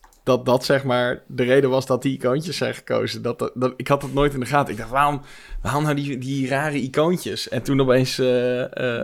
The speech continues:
eh, las ik ergens dat het, eh, dat het gewoon, eh, of I B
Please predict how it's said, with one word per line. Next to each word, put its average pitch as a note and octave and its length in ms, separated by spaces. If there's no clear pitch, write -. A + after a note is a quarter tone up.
eh, C3 100
las B2+ 240
ik B2+ 80
ergens B2+ 480
dat B2 160
het, B2 220
eh, A2+ 220
dat A#2+ 140
het A#2 160
gewoon, A#2 360
eh, A2 140
of E3 220
I D3 80
B C3+ 40